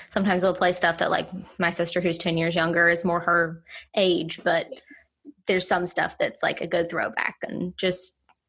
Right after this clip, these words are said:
Speaker 1: take your traditions and put it in there and do the things
Speaker 2: Yeah.
Speaker 1: you like and, and go do the things that, they might be basic, but, you know, who cares?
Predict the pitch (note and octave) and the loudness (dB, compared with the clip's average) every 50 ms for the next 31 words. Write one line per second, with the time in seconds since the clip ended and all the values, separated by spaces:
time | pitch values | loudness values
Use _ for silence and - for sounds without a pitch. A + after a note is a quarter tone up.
0 | _ _ - - - A3 G#3 G#3 - G#3 G3 F#3+ G3+ F3+ F3+ F3 F3 - G3 F#3 | _ _ -10 -4 -2 -2 0 0 0 -2 -2 0 0 0 0 0 0 0 0 0
1 | F#3 F3+ - F3 F3 F3 - F#3+ E3 F3 E3+ E3 D#3+ E3 E3 E3+ E3+ E3+ - - | 0 0 -2 -2 -2 -2 -2 -2 -2 0 0 0 0 0 -2 -2 -2 -2 0 0
2 | F3+ E3+ E3+ - - E3+ E3 - _ _ - - _ _ _ _ _ _ _ _ | 0 0 -2 -2 -4 -6 -8 -10 _ _ -20 -20 _ _ _ _ _ _ _ _
3 | _ _ _ _ - F3+ G3 G#3+ G3 G3 F#3 D#4 B3+ G3+ G3+ F#3+ E3 E3+ F3 E3+ | _ _ _ _ -6 -2 0 0 0 -2 -2 -2 -2 0 0 0 0 0 0 2
4 | E3+ E3+ F3 G3+ G#3+ - - F3+ E3+ E3 E3 E3+ E3+ E3 - _ _ _ _ _ | 2 2 0 0 -2 -2 -2 -2 -2 -2 -2 -4 -4 -6 -10 _ _ _ _ _
5 | _ _ _ _ _ _ _ _ _ _ _ _ _ _ _ _ _ _ _ _ | _ _ _ _ _ _ _ _ _ _ _ _ _ _ _ _ _ _ _ _
6 | _ _ _ _ G3+ G#3 F#3+ E3 - _ - - G3+ G#3 G#3+ A#3+ A#3 A#3+ A#3 A#3+ | _ _ _ _ -2 0 0 -2 -4 _ -2 0 0 2 2 2 2 2 2 0
7 | A3+ G#3+ A3 A3 F#3+ F#3+ G3 F3+ - - - G3 F#3+ G3+ G#3 G3+ A3+ A3 - G3 | 0 0 0 0 2 0 0 -2 -2 -4 -4 -2 -2 -2 -2 0 0 0 2 2
8 | G3 A3 A3 - - E3+ E3+ - - - F3+ E3+ - - G3 F#3 F3 F3 F3 F3+ | 2 2 2 0 0 -2 -2 -2 0 2 2 2 2 2 2 2 2 2 0 0
9 | F3+ - - - - - - - - - - _ _ _ _ _ _ _ - A3+ | -4 -6 -12 -20 -20 -20 -20 -20 -20 -20 -20 _ _ _ _ _ _ _ -4 -2
10 | A3 A3 G3+ F#3+ F#3 E3+ E3 E3+ - | 0 2 2 2 2 2 0 -4 -8